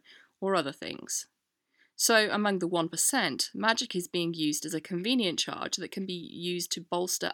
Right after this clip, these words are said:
other accusations against a rival who you want to get rid of. But there's an element of that present in the trial of Apuleius, too. You see, he upset some people by marrying Pudentilla,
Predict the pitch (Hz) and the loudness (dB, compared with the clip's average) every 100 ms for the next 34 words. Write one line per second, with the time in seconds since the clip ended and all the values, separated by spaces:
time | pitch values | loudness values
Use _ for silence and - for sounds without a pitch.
0 | - 226 214 143 - 170 147 131 - - | 2 2 2 -2 -4 -6 -4 -2 -2 -2
1 | 143 175 - 160 165 160 185 160 143 - | -4 -4 -4 -2 -2 -2 -4 -4 -6 -6
2 | 175 147 98 80 - - - 190 202 - | -8 -6 -4 -4 -4 -6 -4 -2 -2 -4
3 | - - _ _ _ _ - 262 254 277 | -10 -18 _ _ _ _ 0 2 6 6
4 | 269 269 294 277 247 220 190 196 160 - | 6 6 6 4 4 0 2 6 6 4
5 | - 180 175 165 170 156 - 160 147 147 | -2 -2 -2 -2 -2 -4 -2 0 0 0
6 | 139 - 147 160 - - - - - 65 | -4 -2 0 0 -2 -8 -6 -4 -4 -6
7 | - _ _ _ _ _ _ - - 170 | -10 _ _ _ _ _ _ -6 0 0
8 | 170 _ _ - - 254 226 - 247 - | -2 _ _ -10 0 2 2 2 -2 0
9 | - 190 185 151 151 151 160 160 175 165 | -2 -4 0 0 0 -2 0 2 2 2
10 | 160 170 175 160 - 165 170 - 92 - | 0 -2 -4 -6 -4 -4 -4 -2 -2 -2